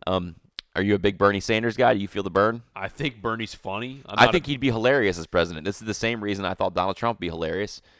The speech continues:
Speaker 1: Um, and it is.
Speaker 2: I want him.
Speaker 1: <laughs>
Speaker 2: I, I want him to be president only 'cause I can see Larry David as Bernie Sanders
Speaker 1: Yeah, on
Speaker 2: every
Speaker 1: S N L.
Speaker 2: week on S N L.
Speaker 1: Yeah, that'd be good.
Speaker 2: And I'm here for that.
Speaker 1: And this is why my vote shouldn't count. <laughs>
Speaker 2: Yeah,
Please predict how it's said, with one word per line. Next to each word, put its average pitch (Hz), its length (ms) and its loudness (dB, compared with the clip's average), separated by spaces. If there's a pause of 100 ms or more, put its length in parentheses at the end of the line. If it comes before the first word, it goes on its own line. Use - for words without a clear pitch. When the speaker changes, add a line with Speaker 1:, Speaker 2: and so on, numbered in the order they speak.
(480)
Speaker 1:
Um, 85 480 -2 (120)
and 82 240 -6
it 90 120 -4
is. 123 440 0
Speaker 2:
I 143 160 -2
want 165 220 -6
him. 160 280 -4
Speaker 1:
<laughs> - 200 -2
Speaker 2:
I, 123 360 -2
I 127 120 4
want 175 180 0
him 170 100 -8
to 165 60 0
be 156 140 2
president 139 420 0
only 131 200 -2
'cause 117 160 -2
I 117 80 2
can 110 120 -10
see 120 160 -6
Larry 110 340 -2
David 107 340 0
as 107 260 -2
Bernie 107 280 -6
Sanders 113 240 -2
Speaker 1:
Yeah, 82 120 2
on 82 120 -4
Speaker 2:
every 117 180 2
Speaker 1:
S 87 60 2
N 82 80 2
L. 80 80 0
Speaker 2:
week 117 80 -2
on 110 80 -4
S - 160 -4
N 151 100 2
L. 170 180 6
Speaker 1:
Yeah, - 60 -2 (300)
that'd 82 140 -6
be 78 100 -8
good. 78 220 -10 (300)
Speaker 2:
And 120 260 -8
I'm 120 200 -4
here 117 180 -6
for 113 140 -12
that. 110 240 -4
Speaker 1:
And 113 120 -2
this 147 140 -4
is 190 100 -4
why 156 200 6
my 123 160 2
vote 107 220 2
shouldn't 117 340 -4
count. 82 240 -14 (340)
<laughs> - 40 -6 (500)
Speaker 2:
Yeah, - 260 2